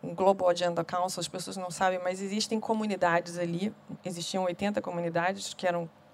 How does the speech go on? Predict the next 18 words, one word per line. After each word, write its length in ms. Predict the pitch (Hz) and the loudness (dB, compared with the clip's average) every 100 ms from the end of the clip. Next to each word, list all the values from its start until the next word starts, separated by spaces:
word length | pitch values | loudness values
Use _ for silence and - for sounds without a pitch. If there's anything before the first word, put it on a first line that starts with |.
| - - - - - | -20 -20 -20 -20 -12
conselhos 560 | - 175 - 185 180 170 | -4 -4 -2 -2 -2 2
de 60 | 180 | 2
agenda, 480 | 170 175 185 202 | 2 0 0 0
e 180 | 196 190 | 0 0
tinha 240 | 190 196 185 | -2 0 0
um 100 | 190 | 2
que 120 | 196 | 6
era 100 | 190 | 4
Futuro 420 | - 196 202 196 | 2 -4 0 2
da 60 | 196 | 2
Eletricidade, 800 | 190 190 196 214 180 160 160 - | 0 -2 -4 2 4 4 0 -2
que 100 | 175 | 0
era 140 | 170 | 0
o 20 | |
que 160 | - 180 | -2 -2
eu 160 | 170 | -2
fazia 380 | 175 - 175 190 | 2 2 4 2
parte. 480 | 202 156 143 - | 0 -4 -6 -12